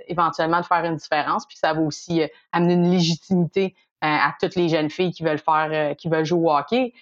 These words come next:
et même d'autres sports, hein. Quand t'en vois, quand tu vois des Anne-Renée, quand tu vois des Marie-Philippe, des Mélo qui sont impliqués, qui sont là, qui sont des, des modèles au niveau de,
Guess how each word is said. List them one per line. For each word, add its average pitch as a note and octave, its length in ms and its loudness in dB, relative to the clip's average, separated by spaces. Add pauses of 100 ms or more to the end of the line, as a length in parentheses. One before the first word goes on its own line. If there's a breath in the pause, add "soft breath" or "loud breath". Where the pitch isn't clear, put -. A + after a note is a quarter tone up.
(120)
et E3 80 0
même E3+ 320 2
d'autres D3+ 240 0
sports, F#3+ 300 0
hein. D3+ 140 -10
Quand E3+ 120 2
t'en E3+ 220 2
vois, E3+ 300 0
quand F3 140 0
tu F3+ 140 -8
vois F#3 80 0
des F#3 140 2
Anne-Renée, E3+ 440 0
quand F3+ 140 -2
tu - 80 -18
vois F#3 80 -2
des F3 100 0
Marie-Philippe, E3+ 560 -2
des E3+ 140 2
Mélo E3+ 280 0
qui - 80 -14
sont E3 220 -4
impliqués, E3 440 -4
qui - 60 -10 (440 soft breath)
sont D#3 120 0
là, E3 140 2
qui F3 100 -14
sont E3+ 200 -2
des, D#3 260 0 (280)
des F3 160 2
modèles E3+ 500 2
au E3 60 -2
niveau D#3+ 260 0
de, D3+ 340 -2